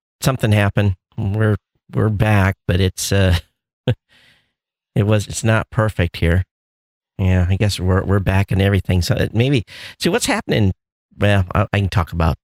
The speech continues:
the technical part later, but, uh, very discouraging when this thing drops off. When it fails, the whole, <laughs> everything goes down.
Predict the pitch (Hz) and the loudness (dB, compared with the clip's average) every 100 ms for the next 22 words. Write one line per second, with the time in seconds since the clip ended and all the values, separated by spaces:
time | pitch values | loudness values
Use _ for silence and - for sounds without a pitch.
0 | - - - - 80 69 - 73 - 90 | -6 -4 -2 -2 -4 -4 -2 -4 0 0
1 | 82 78 - 85 - - 95 87 85 85 | 2 0 0 -2 -4 -4 0 2 4 2
2 | 85 _ _ _ _ - 92 98 101 98 | 0 _ _ _ _ -6 -2 2 2 2
3 | 87 - 90 85 85 85 82 85 85 82 | -2 -2 0 0 0 0 0 0 0 -2
4 | 92 85 90 80 - 78 78 - - - | -4 -2 -2 -2 -2 -2 -2 -2 -2 0
5 | 120 - - 113 101 82 - 98 - 110 | -2 -2 -2 0 0 -2 -2 -2 0 0
6 | 101 - 107 - - - 330 - 294 - | 0 -2 -6 -4 -6 -4 -4 -4 -8 -6
7 | 226 - 190 - 165 - - - - 165 | -8 -4 -6 -4 -6 -8 -8 -10 -8 -6
8 | 165 175 156 139 139 127 120 107 - 104 | -4 -4 -2 0 0 2 2 0 0 2
9 | 98 98 98 90 80 92 90 92 | 2 2 2 2 2 2 2 0